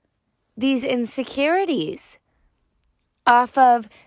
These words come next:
the wanting to change, the wanting to mold yourself into something that you're not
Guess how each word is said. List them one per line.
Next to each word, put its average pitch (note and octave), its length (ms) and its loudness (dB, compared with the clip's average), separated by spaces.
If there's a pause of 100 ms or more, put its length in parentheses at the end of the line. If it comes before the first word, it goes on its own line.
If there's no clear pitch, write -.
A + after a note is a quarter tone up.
the B3+ 160 2
wanting A3+ 540 0
to A#3+ 240 -4
change, F#3 400 -12
the G#3+ 120 2
wanting A3 640 0 (160)
to A3+ 340 -6 (280)
mold A3+ 580 0
yourself G3+ 640 -2
into A3 280 -6
something A3+ 520 -2
that G#3 160 -4
you're G3 160 -6
not G#3+ 400 2